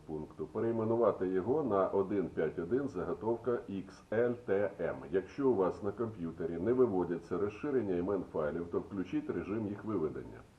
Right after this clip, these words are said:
Включається ось тут. Вигляд. Відображати прих-, приховане розширення імен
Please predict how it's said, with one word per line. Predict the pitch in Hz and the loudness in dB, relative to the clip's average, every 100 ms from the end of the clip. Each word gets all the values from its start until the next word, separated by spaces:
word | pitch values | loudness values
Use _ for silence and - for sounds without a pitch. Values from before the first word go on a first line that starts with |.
| - - - - - - - | -20 -20 -20 -20 -20 -20 -8
Включається | 92 87 131 135 - | -4 4 6 6 4
ось | 117 98 | 0 2
тут. | - 85 80 - - - - - - - - - - - - - - - - - - - - - - - | 2 0 -8 -14 -20 -20 -20 -20 -20 -20 -20 -20 -20 -20 -8 -4 -4 -4 -20 -20 -20 -20 -20 -20 -20 -16
Вигляд. | 85 87 85 104 123 - - - - | -6 -4 -2 -2 -2 -4 -20 -20 -4
Відображати | 92 104 92 101 92 95 - | 0 2 2 0 2 0 -2
прих-, | 85 - 82 - - - - - 69 82 78 | -6 -8 -10 -14 -20 -20 -20 -18 -12 -10 -6
приховане | 87 - 117 135 143 135 | -6 0 2 2 2 0
розширення | 98 85 - 113 127 117 117 | 0 -4 -4 0 0 0 -2
імен | 90 80 92 | -4 -2 -2